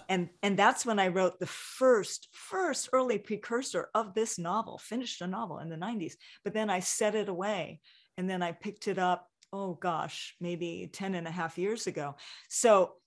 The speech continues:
this character, Serafino Olegario and Michael and Adriana and Giancarlo and all of these characters and, and all these things, they have been living with me in my brain,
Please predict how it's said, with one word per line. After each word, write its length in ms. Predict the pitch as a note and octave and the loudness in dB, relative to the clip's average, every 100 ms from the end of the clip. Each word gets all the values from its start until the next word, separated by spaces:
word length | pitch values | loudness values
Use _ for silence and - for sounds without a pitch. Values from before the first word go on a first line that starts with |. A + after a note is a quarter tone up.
| - | -4
this 320 | E3+ E4+ - | 2 2 0
character, 680 | - A3+ B3 D#3 - D#3 D#3+ | 4 6 6 2 0 -6 -2
Serafino 580 | - G#3 G3 G#3 F#3 D#3+ | 2 2 2 0 0 0
Olegario 880 | F3 E3 G3+ A3 G#3 G3 F#3 F3 | 0 6 8 8 6 4 4 2
and 140 | A#2+ D#3 | 0 0
Michael 360 | F#3+ F#3 D3 | 0 0 -4
and 120 | D3 E3 | -6 -4
Adriana 540 | E3 F3+ A3 G#3+ F3 | -2 2 2 2 0
and 140 | E3 | -4
Giancarlo 760 | D#3 E3+ D#3+ A3 A3 G3+ D#3 D#3 | -2 -4 2 6 8 8 4 2
and 80 | E3+ | 6
all 500 | F#3+ A3 A3+ A3 G#3+ | 8 10 12 10 8
of 100 | F#3 | 6
these 220 | F3+ - | 2 0
characters 720 | G#3+ A3+ G3+ G3+ E3 D#3 D#3 | 4 6 6 2 -2 -2 -2
and, 240 | D#3 D3+ D3 - - - | -4 -6 -12 -18 -10 -2
and 160 | F#3 | 4
all 200 | G3 A3 | 6 6
these 220 | F#3+ F3+ | 4 0
things, 220 | - F#3 E3+ F3 | 0 -2 -2 2
they 280 | A3 A#3+ | 2 2
have 240 | B3 A#3 A3 | 4 2 2
been 240 | A3+ G#3+ | -2 0
living 460 | G3 A#3 A3 G3 E3+ | 2 2 0 -2 -2
with 200 | D#3+ D3 | -4 -6
me 320 | D3+ C#3 - - _ - | -10 -12 -16 -20 _ -4
in 280 | G#3 A#3 A3 | 0 0 0
my 300 | G#3+ A3 G#3 | 0 0 -2
brain, 720 | G3+ G#3 G#3 F3+ D3+ C#3 | -2 -2 -2 -4 -8 -12